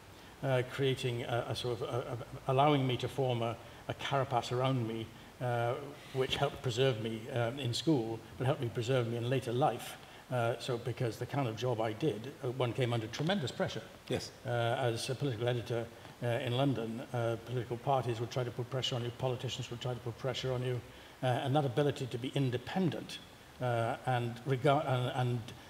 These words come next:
Speaker 1: uh, take account of what people say, but not necessarily follow what they say, Uh, I think at least my, my existence in Llandovery helped me to create that persona which, which,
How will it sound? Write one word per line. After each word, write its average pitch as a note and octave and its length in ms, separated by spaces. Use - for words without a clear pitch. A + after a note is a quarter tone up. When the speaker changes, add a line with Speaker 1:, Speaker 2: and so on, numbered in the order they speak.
Speaker 1:
uh, A#2+ 200
take D#3 180
account A3+ 380
of B2 100
what A#2 160
people A#2+ 240
say, A#2+ 320
but C#3 180
not D3 220
necessarily B2+ 600
follow B2 300
what A2 200
they A2 120
say, A2 220
Uh, B2 300
I C3+ 80
think D#3 180
at D3+ 160
least E3+ 340
my, C#3+ 160
my D#3 100
existence D3 440
in C#3 100
Llandovery B2+ 400
helped - 320
me C#3 100
to - 120
create C#3+ 460
that B2+ 200
persona C3 480
which, A#2+ 240
which, B2+ 160